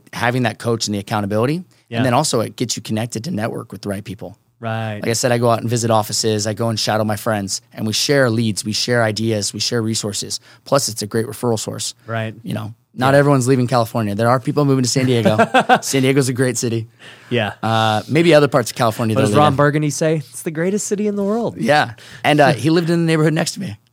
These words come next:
Speaker 2: There you go.
Speaker 1: Yeah, in a very, like, modest neighborhood. You know,
Speaker 2: <laughs>
Speaker 1: like, I was very shocked when I found out that, uh, he lived over there.
Speaker 2: That's funny.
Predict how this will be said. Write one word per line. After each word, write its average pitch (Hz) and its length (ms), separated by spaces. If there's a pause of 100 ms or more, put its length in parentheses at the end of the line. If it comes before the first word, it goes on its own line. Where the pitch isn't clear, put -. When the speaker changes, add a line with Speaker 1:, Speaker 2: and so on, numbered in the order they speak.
(160)
Speaker 2:
There 101 160
you 117 80
go. 156 240
Speaker 1:
Yeah, 127 260
in - 100
a 120 60
very, 123 360
like, 127 160
modest 117 420
neighborhood. 113 560 (220)
You 127 180
know, 104 160
Speaker 2:
<laughs> 104 80
Speaker 1:
like, 101 100 (400)
I 120 60
was 120 80
very 123 160
shocked 117 340
when 104 80
I 101 60
found 104 240
out 104 180
that, 101 140
uh, 104 220 (200)
he 104 60
lived 104 200
over 107 140
there. 104 200 (200)
Speaker 2:
That's 95 160
funny. - 320